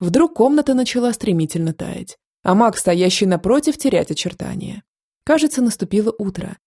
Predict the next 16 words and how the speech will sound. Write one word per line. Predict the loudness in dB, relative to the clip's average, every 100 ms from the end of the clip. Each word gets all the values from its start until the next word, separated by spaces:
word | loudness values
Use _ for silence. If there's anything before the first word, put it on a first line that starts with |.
| _
и | 0
я | 0
просыпалась. | 0 -2 -4 -6 -8 -10 -14 -18 _ _ _ _ 2
Районар | 4 6 4 2
что-то | 0 -2 -2
сказал, | -4 -4 -4 -8 -10 -16 _ _
но | 0
сквозь | 2 2 2 2
разрушающуюся | 2 0 0 2 2 2 0 0 0
пелену | 0 2 0
сна | 0 0 0
я | 2
ни | 0 0
слова | 0 -2 0
не | -2
расслышала, | -4 -4 -6 -6 -8 -10 -12